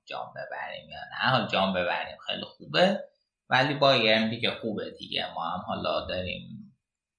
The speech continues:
بازیمون رو می‌کنیم و حالا یه پولی هم در میاریم.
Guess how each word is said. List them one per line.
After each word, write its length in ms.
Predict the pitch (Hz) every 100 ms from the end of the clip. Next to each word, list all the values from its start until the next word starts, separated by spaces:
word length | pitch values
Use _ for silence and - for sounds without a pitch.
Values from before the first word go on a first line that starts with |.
| _
بازیمون 540 | 104 98 85 87 127 131
رو 240 | 127 123
می‌کنیم 480 | 123 123 123 120 120
و 220 | 117 117
حالا 180 | 107 104
یه 180 | 90 -
پولی 220 | - -
هم 220 | 78 67 -
در 360 | 50 - -
میاریم. 320 | 120 131 -